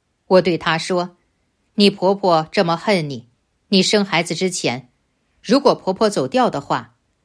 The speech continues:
就会进你的身体。”后来真的，在她生孩子之前，婆婆死了，她顺利的生了一个孩子。我就问她，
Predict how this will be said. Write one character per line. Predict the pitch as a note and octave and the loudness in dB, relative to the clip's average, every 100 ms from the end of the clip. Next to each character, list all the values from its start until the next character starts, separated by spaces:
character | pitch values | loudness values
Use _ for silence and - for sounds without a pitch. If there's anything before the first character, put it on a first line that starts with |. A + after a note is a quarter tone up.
| _ | _
就 | - A3 F#3 | 2 4 4
会 | G3 E3+ | 4 2
进 | E3 A#3 F#3+ | 2 2 2
你 | E3+ | 0
的 | - | -6
身 | - G#3 G3+ | -2 0 0
体。” | G3 - - _ _ _ _ _ | -2 -12 -16 _ _ _ _ _
后 | _ A3+ | _ 2
来 | F#3 D3+ | 4 2
真 | D#3+ G3 F#3+ | 2 0 0
的， | E3+ - _ _ _ _ _ _ | -2 -8 _ _ _ _ _ _
在 | - G3 | 0 0
她 | E3+ F3+ | 2 0
生 | - G#3 | 0 0
孩 | G3 E3+ | 0 -2
子 | E3+ | -2
之 | E3+ F#3+ | -2 -4
前， | - D3+ D#3+ E3 | -2 -2 -2 -8
婆 | - F#3+ | -2 0
婆 | G3 G3+ | 2 -2
死 | - C3 | -2 -6
了， | C3 D#3 _ _ _ _ _ _ | -6 -8 _ _ _ _ _ _
她 | - A3 | 0 0
顺 | - D#4 | 2 0
利 | G#3+ E3 | 2 0
的 | D3+ C3 - _ _ | -2 -4 -6 _ _
生 | - G#3+ F#3+ | 0 2 2
了 | D#3 | 0
一 | |
个 | D#3 D#3+ | -2 -4
孩 | - C3 D3+ | -4 -6 -6
子。 | F3 - _ _ _ _ _ - | -8 -10 _ _ _ _ _ 0
我 | F#3+ | 2
就 | F#3 G3 | 4 4
问 | G#3 E3 | 2 2
她， | - D#3 D#3 | -2 -4 -6